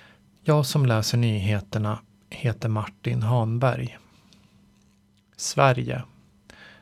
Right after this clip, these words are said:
Många skador efter ovädret. Ovädret som kallas för Hans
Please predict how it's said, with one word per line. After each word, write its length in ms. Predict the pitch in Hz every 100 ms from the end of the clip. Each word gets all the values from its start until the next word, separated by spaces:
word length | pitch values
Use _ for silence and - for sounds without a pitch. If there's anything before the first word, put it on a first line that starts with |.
| _ -
Många 460 | 151 156 139 156
skador 840 | 135 - 165 120 113 156 127 113 - -
efter 580 | 120 - - 113 131
ovädret. 920 | 131 120 117 131 127 123 127 - - - _ _ _ _ _ _ _ _ _ _ _ _ - - - - - _ _ _
Ovädret 760 | - 160 143 156 165 151 165 160
som 240 | - 131 127
kallas 460 | 143 120 113 110
för 240 | - 113 117
Hans 680 | 110 156 113 120 - -